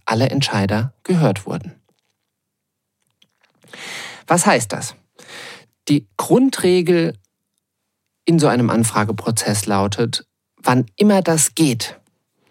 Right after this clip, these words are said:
und man muss sich wirklich bemühen, sollten Sie versuchen, alle Entscheider einmal gehört zu haben.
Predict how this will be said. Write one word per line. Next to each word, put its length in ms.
und 160
man 100
muss 200
sich 180
wirklich 380
bemühen, 520
sollten 400
Sie 120
versuchen, 680
alle 260
Entscheider 600
einmal 380
gehört 340
zu 180
haben. 300